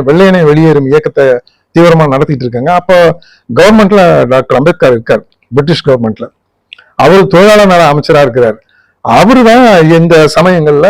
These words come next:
ஆ, இத்தகைய உரிமைகள் இந்திய தொழிலாளருக்கும் கிடைக்கணும்னு சொல்லிட்டு பேனாவிலையும் பேச்சுவார்த்தைகளையுமே நடத்தி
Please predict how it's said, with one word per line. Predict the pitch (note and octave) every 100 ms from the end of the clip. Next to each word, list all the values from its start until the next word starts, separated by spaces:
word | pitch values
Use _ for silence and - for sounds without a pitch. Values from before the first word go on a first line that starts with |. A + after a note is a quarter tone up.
| D3+ - _ _ -
ஆ, | C#3+ C#3 C3+
இத்தகைய | C3 C#3 D3 C#3 C3+
உரிமைகள் | C3+ F#3 E3+ D3+ C#3
இந்திய | G3 G3+ F#3+ D#3
தொழிலாளருக்கும் | F3 F3 E3 C#3+ D#3+
கிடைக்கணும்னு | C3+ C#3+ D3 C#3 B2+ -
சொல்லிட்டு | A#2 A2+ E3 B3+ _ _ _ _ _ - G#3 D3+ -
பேனாவிலையும் | F3+ B3 B3+ A#3 G#3+ A3 A3
பேச்சுவார்த்தைகளையுமே | F#3 G#3+ G#3 F#3 F3 E3 E3+ E3+ E3+
நடத்தி | C#3 D3+ D#3+